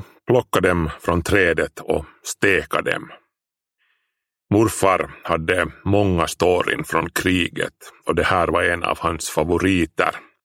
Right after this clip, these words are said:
Han var alltid noga med att påpeka att Finland fick sin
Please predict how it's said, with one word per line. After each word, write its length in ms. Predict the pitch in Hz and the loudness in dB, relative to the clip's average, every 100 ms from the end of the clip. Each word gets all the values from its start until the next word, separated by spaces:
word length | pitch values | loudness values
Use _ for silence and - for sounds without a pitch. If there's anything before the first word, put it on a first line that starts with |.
| _ - | _ -2
Han 140 | 110 | 2
var 80 | 104 | 4
alltid 320 | 110 - 110 | 2 2 2
noga 320 | 117 131 104 | 4 2 4
med 240 | 95 90 90 | 2 2 2
att 220 | 85 - | -2 0
påpeka 760 | 117 113 92 - 92 - - - | 2 4 2 0 -2 -2 -2 -2
att 240 | - - | -2 -4
Finland 560 | - 110 104 87 78 78 | -2 0 2 0 -2 -2
fick 240 | 90 - | -4 -2
sin 260 | 98 95 | 0 0